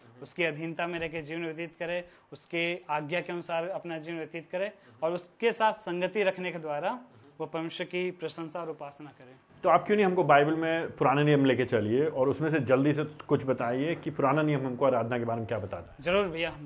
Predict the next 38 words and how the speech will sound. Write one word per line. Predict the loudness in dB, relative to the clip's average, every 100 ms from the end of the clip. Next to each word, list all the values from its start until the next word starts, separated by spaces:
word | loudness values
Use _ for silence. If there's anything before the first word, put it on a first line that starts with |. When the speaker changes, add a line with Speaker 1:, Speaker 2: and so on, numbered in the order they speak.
| -2
Speaker 1:
पुराने | 2 2 2
नियम | 0 -2
में, | -2 -2 -4
अ, | -6 -18 -20 -20 _ -2 0 0
से | 0 -2
मैं | 0 -2
कुछ | -4 -8 -4
बातों | -4 -2 -2
को |
आपके | 0 0 -2
सामने | -8 -8 -10
बताना | -10 -10 -10 -10
चाहूँगा | -12 -12 -12
कि | -12 -14 -14 -20 -20 _ _ _
पुराने | 0 2 4
नियम | 2 0
में, | 0 -2 -4
निर्गमन | -4 -2 -2
की | -4
पुस्तक | -6 -8 -6 -6
में, | -8 -8
अ, | -14 _ -20 -20 -16 -16 -16 _
वर्णन | -8 -4 -2 0
किया | 0 2
गया | 0
कि | -2
इजरायली | -4 -2 -2
लोग | -2 -4
मिस्र | -4 -6 -6
में | -6 -6
गुलामी | -6 -4 -4
में | -6 -8
थे, | -10
Speaker 2:
बंधुआई | -6 -2 0 2
में | 0 -2
थे। | -4
Speaker 1:
बंधुआई | -6 -6 -2 -2
में | -2